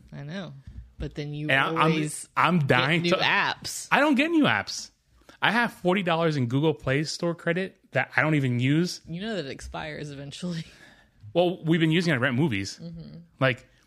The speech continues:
Speaker 2: uh, for some reason, Redbox locked my credit card out.
Speaker 1: They're stupid.
Speaker 2: I don't know why.
Speaker 1: Yeah,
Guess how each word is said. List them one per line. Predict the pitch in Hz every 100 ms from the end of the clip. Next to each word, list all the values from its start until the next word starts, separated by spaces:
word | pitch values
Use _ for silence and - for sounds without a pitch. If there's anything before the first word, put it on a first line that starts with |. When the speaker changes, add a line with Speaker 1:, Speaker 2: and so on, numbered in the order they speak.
| _ _ -
Speaker 2:
uh, | 131
for | 123
some | 135 277 226
reason, | 160 120
Redbox | 123 123 131 -
locked | 113 120 -
my | 123 117
credit | - 113 120
card | 135
out. | 143 175 - - _ _ - - - - - - -
Speaker 1:
They're | 101
stupid. | - - - - 135
Speaker 2:
I | 135 156
don't | 240
know | 208
why. | 165 226 101 - - - _ - _ -
Speaker 1:
Yeah, | 147